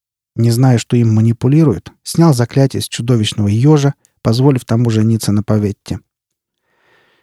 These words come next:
Тем самым ведьмак обеспечил Каланте сохранение трона. Связь Паветты с расколдованным чудовищем оказалась для вельмож таким шоком,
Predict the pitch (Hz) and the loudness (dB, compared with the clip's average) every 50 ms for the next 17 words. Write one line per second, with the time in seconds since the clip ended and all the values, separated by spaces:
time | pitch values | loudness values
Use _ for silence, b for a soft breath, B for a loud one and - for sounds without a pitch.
0 | _ _ _ - - 123 123 - - 196 208 220 220 208 175 175 160 143 147 156 | _ _ _ -6 -6 -6 -4 -2 0 2 2 4 4 4 2 2 2 2 2 2
1 | 180 - - 160 147 143 - - - 175 - - 175 156 - - 147 139 139 143 | 2 2 0 0 0 0 -2 -2 -4 -4 -2 0 -2 -2 0 0 2 2 2 2
2 | 131 - 165 175 - - 147 - - 147 143 151 160 160 156 151 143 - - 156 | 0 0 0 0 0 -2 -4 -2 0 0 2 4 4 4 4 2 0 0 0 0
3 | 165 170 139 107 92 85 - - _ _ _ _ _ _ _ _ _ _ _ _ | 2 2 2 2 0 -4 -6 -12 _ _ _ _ _ _ _ _ _ _ _ _
4 | _ _ _ _ _ - - - 123 143 147 - - - 131 123 135 147 - - | _ _ _ _ _ -12 -8 -2 0 0 0 0 0 -2 0 2 2 0 -2 -2
5 | - 107 - 113 113 - - 120 123 123 143 139 135 127 127 120 120 - 127 117 | -10 -6 -6 -6 -6 -2 -2 -2 0 2 2 2 2 2 0 0 -2 -4 -4 0
6 | 139 151 147 131 110 - - 98 - - - _ - - 120 - 127 123 139 160 | 0 2 2 2 0 -2 -4 -6 -8 -8 -12 _ -10 -8 -4 -2 -2 0 2 2
7 | 156 143 127 120 131 127 131 131 135 147 143 120 - _ - - - - - 208 | 2 2 0 0 0 2 2 2 2 2 2 0 -2 _ -8 -8 -6 -2 0 2
8 | 214 190 - - 190 156 - - 104 98 | 2 0 0 -2 -2 -2 -2 -2 -6 -6